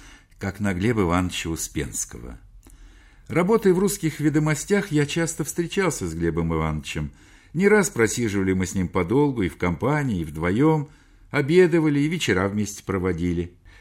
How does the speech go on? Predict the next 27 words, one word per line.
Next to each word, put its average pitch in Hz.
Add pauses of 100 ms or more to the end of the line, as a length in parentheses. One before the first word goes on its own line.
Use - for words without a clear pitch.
(120)
Как-то 180
Глеб 147
Иванович 143
обедал 127
у 170
меня, 170
и 120
за 104
стаканом 123
вина 131
разговор 131
пошёл 151
о 143
трущобах. 87 (760)
Ах, 170
как -
я 165
бы 151
хотел 143
посмотреть 139 (260)
знаменитый 147
Хитров 131
рынок 190
и 151
этих 165
людей, 131 (240)
перешедших 131